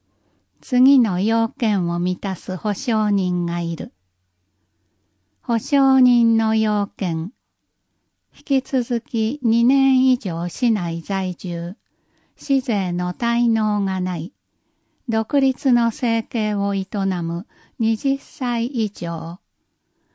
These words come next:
後見、補佐開始の審判、破産手続き開始の決定を受けていない。申請日現在、本制度の借受人でない。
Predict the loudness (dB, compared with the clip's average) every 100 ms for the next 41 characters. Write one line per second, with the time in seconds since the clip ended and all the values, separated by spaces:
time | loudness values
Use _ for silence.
0 | _ _ -2 0 0 -4 -2 0 -2 -4
1 | _ _ -2 -2 -2 -6 -4 -2 -2 -4
2 | -4 -2 0 -4 -2 -2 -2 -4 -8 -6
3 | -6 -10 _ _ -8 -8 -2 0 0 0
4 | -4 -4 -4 -4 -8 -8 -6 -4 -4 -4
5 | -2 -2 -2 -4 -6 -6 _ -4 -2 -2
6 | -2 -2 -4 -4 -8 -6 -8 -6 -2 -2
7 | -2 -6 -10 -14 _ _ _ _ _ _
8 | _ _ _ _ -6 0 2 0 -2 -2
9 | -2 -4 -4 -2 0 -2 -4 -6 -8 -12
10 | _ _ -2 0 2 0 -4 -4 -4 -4
11 | -4 -4 -6 -6 -6 -2 -2 -2 -4 -4
12 | -2 0 0 0 -2 -4 -4 -4 -4 -8